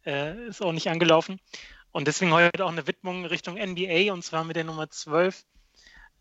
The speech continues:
Ähm, ein Spieler, der, äh, unglaubliche Statistiken aufgelegt hat in seiner, äh, Karriere als Spieler, nämlich, äh, in vierhundertzweiundzwanzig Spielen hat er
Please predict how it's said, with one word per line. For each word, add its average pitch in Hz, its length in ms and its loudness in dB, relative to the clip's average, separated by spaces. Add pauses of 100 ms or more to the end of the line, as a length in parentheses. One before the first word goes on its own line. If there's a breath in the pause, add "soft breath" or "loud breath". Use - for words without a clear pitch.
Ähm, 156 360 4
ein 165 60 -6
Spieler, 190 360 6
der, 175 380 -2 (120)
äh, 202 140 -6 (100)
unglaubliche 175 480 -4
Statistiken 160 720 -8
aufgelegt - 420 -2
hat 175 160 2
in 170 140 -8
seiner, 160 440 0 (120)
äh, 151 260 -8
Karriere 160 600 4
als 156 180 0
Spieler, 180 360 4
nämlich, 160 520 -4
äh, 170 260 2
in 160 120 -4
vierhundertzweiundzwanzig 190 1000 2
Spielen 190 260 -4
hat 165 100 -2
er 170 200 2